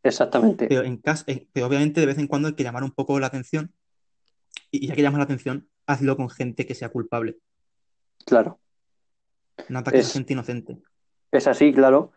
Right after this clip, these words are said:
Speaker 1: Y ahora vamos a hablar también de este grupo que me dijiste tú, que yo no sabía que existía. Y es que,
Speaker 2: Antifa.
Speaker 1: eh, exactamente, Donald Trump ha declarado a este grupo como grupo terrorista.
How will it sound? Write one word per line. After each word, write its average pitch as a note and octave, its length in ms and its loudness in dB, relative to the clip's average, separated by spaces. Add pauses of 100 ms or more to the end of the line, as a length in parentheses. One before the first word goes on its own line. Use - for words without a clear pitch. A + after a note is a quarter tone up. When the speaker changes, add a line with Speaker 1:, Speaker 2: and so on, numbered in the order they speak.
(240)
Speaker 1:
Y C3+ 180 8
ahora C#3+ 200 8
vamos F3 320 6
a E3+ 40 8
hablar E3+ 220 8
también D#3 520 6
de C3 100 6
este C3 240 2
grupo E3 320 6
que D#3+ 120 6
me C3 300 8
dijiste C3+ 400 6
tú, E3 180 8
que C#3 100 6
yo B2+ 100 8
no C#3 80 6
sabía D3+ 280 4
que - 80 2
existía. D3+ 600 4 (360)
Y D3 120 6
es D3+ 100 4
que, F#3+ 200 6
Speaker 2:
Antifa. C3+ 480 6
Speaker 1:
eh, - 120 -4 (300)
exactamente, D3 800 2 (160)
Donald E3+ 440 4
Trump F#3 300 4
ha D3 80 6
declarado E3 580 6
a B2+ 80 8
este C#3+ 220 4
grupo F3 460 4 (220)
como B2 240 4
grupo D3+ 300 4
terrorista. B2 600 4